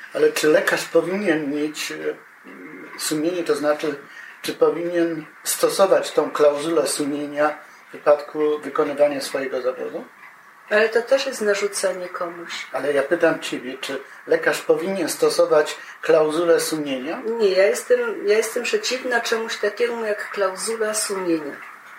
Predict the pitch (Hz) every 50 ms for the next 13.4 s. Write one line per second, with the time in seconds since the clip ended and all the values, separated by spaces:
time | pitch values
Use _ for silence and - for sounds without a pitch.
0 | - - - - - - - - - - - - - - 196 196 214 220 - -
1 | - 220 202 208 202 170 180 202 196 - - - - - - 220 208 254 247 -
2 | - 208 196 196 196 202 196 196 190 196 - - 196 190 190 180 175 165 165 -
3 | - - - - 180 175 170 175 175 175 214 226 285 320 - - - - - -
4 | - - - 208 - - 240 240 226 233 240 240 240 233 233 240 226 - - -
5 | 240 233 233 233 220 240 233 240 - - 254 247 - - 254 240 240 247 247 247
6 | 262 277 285 294 - - - - - - - 226 226 220 220 220 208 214 220 233
7 | 226 233 233 226 - - 226 226 226 220 214 220 220 - - - - - 254 277
8 | 285 - - 208 185 175 175 170 160 165 170 175 170 - - - - - - -
9 | - - - - - - - - - - - - - - - - - - - -
10 | - - - - - - - - 196 196 226 202 - 233 226 - - 269 - -
11 | - - - - - - - - - - - - - - - - - - - -
12 | - 135 160 175 - 185 175 - 175 170 170 175 170 - - - 143 - - -
13 | - 185 190 185 180 175 175